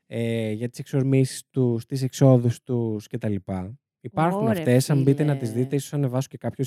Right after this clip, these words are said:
Speaker 1: screenshot, που ανεβάζει, "Είμαστε εδώ, περνάμε καλά, σήμερα κάναμε αυτό, η Peyton χάρηκε με εκείνο".
Speaker 2: Πω,
Speaker 1: Α, α, α.
Speaker 2: πω.
Speaker 1: Και ανέβαζε και φωτογραφίες
Speaker 2: Μμμ.
Speaker 1: που ήταν μαζί.
Speaker 2: Ναι.
Speaker 1: Μμ. Ωστόσο, όντως κανένας δεν είχε αντιληφθεί τίποτα,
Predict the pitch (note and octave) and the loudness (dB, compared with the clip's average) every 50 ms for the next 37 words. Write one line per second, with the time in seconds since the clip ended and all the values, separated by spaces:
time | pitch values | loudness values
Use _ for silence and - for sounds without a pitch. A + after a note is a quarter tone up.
0 | - _ - G#2 G2 F2+ F2 - - F#2 G2 C#3 - _ _ _ _ _ _ _ | -6 _ -6 -4 -2 -2 -4 -4 -4 -4 -4 -4 -6 _ _ _ _ _ _ _
1 | _ _ - C#3 C3+ C3+ B2+ C3 C3+ C3+ C#3 C#3 D3 D#3 D#3+ - D3 C3 A#2+ C3 | _ _ -6 -4 -4 -4 -2 0 0 0 0 -2 -2 -4 -4 -4 -4 -2 2 2
2 | C3+ C3 C3+ C3+ C#3 C#3 C#3 C#3 - C#3 C3+ C3+ C3+ C3 B2+ - D3 C#3 C3+ C3+ | 2 2 2 -2 -2 -2 -4 -2 -2 -2 0 0 0 0 -2 -2 -4 -4 -2 -2
3 | - C#3+ C#3 C#3+ C#3+ C#3 C3+ - - - C#3+ C#3 C#3 C3 - C#3 C#3 - C#3+ C#3 | -2 -2 -2 0 0 0 -2 -4 -4 0 0 2 0 0 0 -2 -4 -2 -4 -6
4 | - - C#3 C#3 C3+ - C#3 C#3 C3 C3 - C#3+ C#3 C3+ C3+ C3+ C3+ C3+ C3+ - | -4 -2 -2 -2 -2 -2 -4 -4 -4 -4 -6 -6 -6 -4 -4 -4 -4 -4 -6 -8
5 | _ _ _ _ _ _ G#3 A3+ A#3+ B3+ D3 D3+ D3+ D3 C#3 C#3 C#3+ D3 C3+ A#2 | _ _ _ _ _ _ -16 -14 -10 -4 -2 0 2 4 4 4 4 4 4 2
6 | B2 D3+ G#3 G#3+ G#3+ G#3+ G#3 G#3 G3+ G3+ G3+ G3+ G3 G3 F#3+ G3 F#3+ _ _ - | 2 2 0 0 0 0 0 0 -2 -2 -4 -6 -6 -8 -10 -12 -14 _ _ -4
7 | F3+ F3 E3 E3+ G#3 A#3+ C#4 C#4+ D4 - - - D#4 D4 D#4 D#4 - - D#3 C3+ | 0 2 2 4 4 2 2 0 0 -2 -6 -6 -4 -2 -2 -2 2 4 6 6
8 | A#2 F#2 F2 F2+ - - _ _ G3+ F#3+ F#3 F#3 F#3 F3+ F3 F3 E3+ E3+ E3+ E3 | 6 6 2 -2 -10 -18 _ _ -6 -4 -2 -2 -2 -4 -4 -6 -8 -10 -10 -12
9 | E3 - E3+ E3 G3+ G#3+ A#3 C4+ C#4+ C4 G#3+ A#2+ F#2+ E2+ E2+ _ _ _ _ - | -14 -14 -12 -10 -8 -4 -2 0 0 2 2 2 0 -2 -6 _ _ _ _ -8
10 | F3 E3+ E3+ E3+ E3+ E3 D#3+ D#3 C#3+ - D3+ B2+ G2+ E2 - _ - D#3+ C3+ - | -4 -2 -2 0 0 0 -2 -2 -2 0 0 2 2 0 -4 _ -8 -8 -4 -2
11 | F#3 F#3 - - A#3 A#3+ A3+ - - G3+ G#3 G#3 A3 E3+ - - B2 A2 G#2+ G2+ | -2 -2 0 0 -2 -2 -2 -2 -4 -4 0 2 0 0 2 0 0 0 2 2
12 | G2 F#2 F#2 F2+ G2 F#2 F#2+ F#2 - G2+ F2+ F#2+ F#2 F2+ - - F#2+ - F#2 F2 | 2 0 0 -2 -2 -4 -4 -4 -6 -8 -8 -8 -8 -8 -10 -12 -12 -10 -10 -10
13 | - D#2+ - E2 D#2 | -10 -12 -12 -14 -16